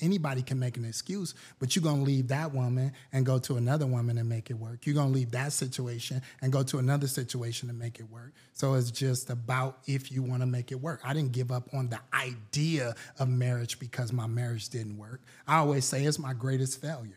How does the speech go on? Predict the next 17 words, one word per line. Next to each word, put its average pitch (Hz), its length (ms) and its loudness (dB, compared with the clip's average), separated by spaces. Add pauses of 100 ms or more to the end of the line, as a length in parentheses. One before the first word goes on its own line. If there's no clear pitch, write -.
(420)
It's 143 160 2
my 135 140 -2
greatest 147 440 2
failure 147 300 0
and 131 100 4
my, 120 160 0 (140)
probably 147 480 0
one 135 160 2
of 135 80 2
my 131 100 4
biggest 131 380 0
disappointments. 131 800 -6 (280)
But 135 320 4 (600)
failure 143 280 4
is 120 120 2
not 107 180 0
final, 131 400 -6